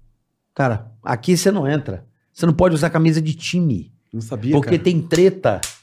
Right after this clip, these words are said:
Speaker 2: Não sabia
Speaker 1: As
Speaker 2: disso.
Speaker 1: tretas acontecem por causa de hooligan, torcida, essas porra. Na
Speaker 2: Não
Speaker 1: Europa
Speaker 2: sabia
Speaker 1: tem
Speaker 2: porra,
Speaker 1: muito
Speaker 2: não.
Speaker 1: isso.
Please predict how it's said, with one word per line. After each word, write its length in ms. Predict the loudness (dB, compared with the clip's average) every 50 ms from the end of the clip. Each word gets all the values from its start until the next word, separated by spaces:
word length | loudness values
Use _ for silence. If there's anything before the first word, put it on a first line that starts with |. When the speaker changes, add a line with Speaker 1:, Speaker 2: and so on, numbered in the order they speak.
| _ _ _ _ -16 -10 -4 -2
Speaker 2:
Não 180 | 0 0 0
sabia 240 | -2 -2 -2 0 0 0
Speaker 1:
As 80 | 0
Speaker 2:
disso. 100 | 0 0
Speaker 1:
tretas 360 | 4 4 4 4 4 2 2
acontecem 560 | 2 2 2 0 -2 0 2 2 2 0 0 0
por 40 |
causa 160 | -2 -2 0 2
de 100 | 0 0
hooligan, 400 | 0 2 4 4 4 4 2 0
torcida, 480 | 0 -2 -2 -2 -2 0 0 2 2
essas 220 | 0 0 0 -2 -2
porra. 200 | 0 0 0 2
Na 80 | 4
Speaker 2:
Não 60 | 4 4
Speaker 1:
Europa 240 | 4 4 4 2 0
Speaker 2:
sabia 40 | 2
Speaker 1:
tem 80 | 2 4
Speaker 2:
porra, 40 | 4
Speaker 1:
muito 160 | 4 4 4
Speaker 2:
não. 60 | 4 4
Speaker 1:
isso. 140 | 2 2